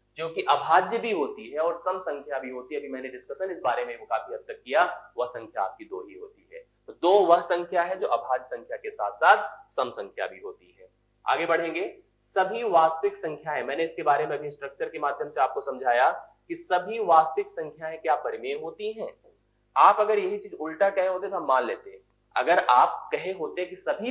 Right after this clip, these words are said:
परिमेय संख्याएं वास्तविक संख्या होती हैं तो हम मान लेते, but सभी वास्तविक को, क्योंकि देखिए वास्तविक real है, उसके दो भाग हैं, rational, rational को हम क्यू से indicate करते हैं, irrational,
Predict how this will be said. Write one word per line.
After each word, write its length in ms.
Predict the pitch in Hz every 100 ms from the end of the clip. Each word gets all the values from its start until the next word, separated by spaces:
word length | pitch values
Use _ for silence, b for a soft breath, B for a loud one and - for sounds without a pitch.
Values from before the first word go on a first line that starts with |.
| 240
परिमेय 320 | 156 143 147
संख्याएं 640 | 151 139 131 127 127 151 123
वास्तविक 400 | 120 120 165 -
संख्या 360 | 123 - 143
होती 400 | 131 - - 120 160
हैं 200 | 165 165 _ _ _ -
तो 40 | 190
हम 200 | 208 147
मान 140 | 95
लेते, 320 | - - _ _ _ _ 165
but 100 | 165
सभी 300 | 190 214 240
वास्तविक 440 | 165 131 - 135
को, 80 | -
क्योंकि 200 | 180 185
देखिए 320 | 170 - - _ _ _
वास्तविक 460 | 160 170 - 240 180
real 360 | 147 151 185 165
है, 240 | 98 87 _ _ _
उसके 320 | 156 160 214 202
दो 240 | 135 156
भाग 360 | 156 156 151 -
हैं, 80 | 101 87 _ _ _ _ _ _ -
rational, 580 | 127 143 143 131 113 131 170 _ _ 131
rational 420 | 139 139 156 156
को 100 | 160
हम 140 | 156 156
क्यू 140 | 156
से 140 | 160
indicate 420 | 139 135 131 127 -
करते 260 | 127 143
हैं, 60 | 165
irrational, 680 | 185 190 175 170 - 175